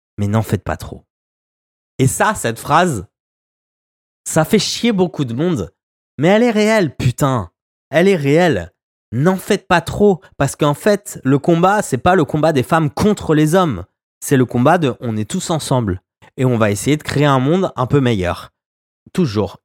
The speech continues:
Et là, à l'heure qu'il est, on est quand même dans la meilleure version du monde qui ait jamais eu. Je veux dire que il y a mille ans,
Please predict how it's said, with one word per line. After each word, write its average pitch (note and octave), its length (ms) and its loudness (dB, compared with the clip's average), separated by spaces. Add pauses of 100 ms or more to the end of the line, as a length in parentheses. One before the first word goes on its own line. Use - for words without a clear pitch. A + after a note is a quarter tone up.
Et A#2+ 140 2
là, F3 500 2 (380)
à G#2 100 0
l'heure A#2 160 0
qu'il C#3 220 2
est, G3 420 2
on D#3+ 220 4
est A3+ 100 4
quand C#3+ 160 0
même F#3 240 2
dans C3 140 2
la A2 100 0
meilleure E3+ 460 2
version D3 360 -2
du C#3 140 -2
monde F3 340 0 (240)
qui - 200 -2
ait G3 100 4
jamais D3 360 0
eu. A3+ 200 -4 (320)
Je B2 100 -6
veux C#3+ 120 0
dire D3+ 260 -2
que A2 240 -4 (680)
il C3+ 100 -2
y D#3 60 2
a D3+ 80 4
mille F3+ 280 2
ans, E3 280 -2